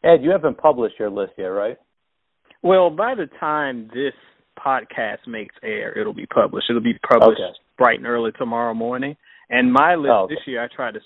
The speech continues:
Speaker 2: switch it up. Usually I do a top ten for R and B and a top ten for rap. This year I made a top thirty combining both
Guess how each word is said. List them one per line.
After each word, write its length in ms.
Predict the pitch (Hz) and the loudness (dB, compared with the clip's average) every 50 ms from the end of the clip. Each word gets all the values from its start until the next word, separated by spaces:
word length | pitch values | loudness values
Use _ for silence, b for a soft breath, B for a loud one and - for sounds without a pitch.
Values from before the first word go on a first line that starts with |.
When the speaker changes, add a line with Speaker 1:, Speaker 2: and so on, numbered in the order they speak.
| _ - | _ -14
Speaker 2:
switch 180 | 117 110 - - | -14 -14 -12 -12
it 80 | 107 104 | -8 -4
up. 240 | 113 127 127 - _ - | -2 -2 -2 -4 _ -4
Usually 480 | 117 135 147 156 - 147 127 120 117 | -2 -2 0 0 0 0 2 4 4
I 140 | 117 113 110 | 4 4 2
do 380 | 107 117 117 113 113 113 113 - _ _ _ - | 0 -4 -6 -6 -6 -8 -10 -12 _ _ _ -12
a 80 | 107 107 | -10 -8
top 260 | - - 147 131 117 - - | 0 4 4 4 4 2 -2
ten 180 | - 131 120 117 | -2 -2 -2 0
for 100 | - 117 | 0 0
R 260 | 117 117 117 117 113 | 2 2 2 2 2
and 80 | 113 110 | 0 -2
B 360 | 117 117 117 113 113 113 _ b b b b b | -4 -6 -6 -6 -8 -10 _ b b b b b
and 120 | b 117 110 | b -6 -6
a 60 | 107 - - | -6 -4 2
top 180 | - 113 110 - - - | 2 2 2 0 -6 -4
ten 340 | - 135 117 117 113 110 110 - | -2 0 0 0 -2 -2 -4 -2
for 300 | 113 110 110 107 107 110 | -2 0 0 -2 -4 0
rap. 320 | 113 135 156 135 110 - _ b b b b b b b b b | 4 4 6 4 4 0 _ b b b b b b b b b
This 140 | 143 156 147 - | 2 2 2 2
year 160 | 156 131 127 123 | 0 0 0 0
I 40 | |
made 280 | 120 123 123 120 120 117 | 0 -4 -8 -8 -8 -10
a 140 | 110 110 - _ - | -12 -16 -16 _ -8
top 240 | 143 135 - _ _ _ | -8 -8 -8 _ _ _
thirty 340 | - 135 131 123 117 113 107 | -6 -4 -4 -4 -6 -8 -12
combining 680 | - - 117 107 104 117 113 113 110 113 113 110 104 101 107 - | -12 -14 -14 -8 -4 -2 -2 -2 -2 -6 -8 -12 -18 -18 -12 -6
both 260 | - 120 139 170 | -6 -4 -4 -6